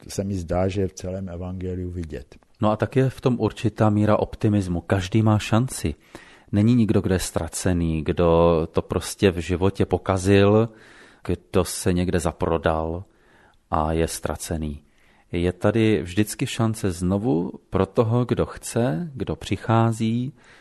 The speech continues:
Speaker 2: a kdo chce naslouchat a zařídit se podle toho, tak má šanci.
Speaker 1: Tak ono tady je to vlastně ještě dál, protože jistě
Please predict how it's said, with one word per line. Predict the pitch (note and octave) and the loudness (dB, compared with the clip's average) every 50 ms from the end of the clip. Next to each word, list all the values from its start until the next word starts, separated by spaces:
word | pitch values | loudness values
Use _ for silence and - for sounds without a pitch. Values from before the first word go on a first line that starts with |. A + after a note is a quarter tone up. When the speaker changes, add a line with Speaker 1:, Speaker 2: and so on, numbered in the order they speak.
| - _ _ _ _ - - _ _ - | -20 _ _ _ _ -20 -20 _ _ -2
Speaker 2:
a | F2 | -2
kdo | E2+ E2+ G2+ | 0 0 -2
chce | - - - - E2+ | -2 -2 -4 -2 -2
naslouchat | D#2+ D#2+ - - F#2 G2 G#2 G2+ - - A2+ A#2 C3+ D3 - _ _ _ - - - | -2 -2 -2 0 0 0 0 -2 -2 -2 -2 -2 -2 -2 -6 _ _ _ -20 -12 -10
a | - F2 | -8 -4
zařídit | - E2+ E2 F#2 E2+ G2 F#2+ - | -4 -4 -4 -2 -4 -4 -6 -6
se | - A2 | -8 -6
podle | - - G2 F#2 F2 E2 | -4 -2 -2 0 -2 -2
toho, | - - E2+ F2+ F#2+ G2 | -4 -6 -6 -4 -4 -4
tak | G2 - F#2+ - | -4 -6 -6 -4
má | F#2+ F2+ F2 | -2 -2 -2
šanci. | - - E2 D2+ D2 - - - - - - - - - - - - - - - - A2+ | -2 -4 -6 -8 -8 -10 -14 -18 -18 -16 -16 -14 -14 -14 -14 -16 -16 -16 -16 -16 -12 -2
Speaker 1:
Tak | A2 A2+ G#2 G2 - | 0 2 2 2 2
ono | A2+ B2 B2 A#2 | 2 4 4 2
tady | - - G2 G2+ G#2 A2+ | 2 2 0 2 4 4
je | A2+ A2 G#2 | 4 4 2
to | - - A#2+ A2+ G#2+ G2 - | 2 4 4 4 6 4 2
vlastně | F2+ F2 F2+ F#2 - - - G#2 F#2+ - | 0 0 0 0 0 -2 -4 -4 -2 -2
ještě | F#2+ F2+ - - - A2 G#2+ G2+ G2 F#2+ | -2 -4 -4 -4 2 4 4 6 6 4
dál, | F2+ F#2 G#2+ C3 D3+ D3+ A#2+ | 4 2 2 4 4 4 4
protože | - - F#2+ F#2 - - G2+ F#2 G2+ G2+ F2 | 4 2 0 0 0 0 0 2 2 2 2
jistě | D#2+ F2+ G#2 - - - C3 B2+ A2 | 2 0 -4 -4 -2 2 4 4 4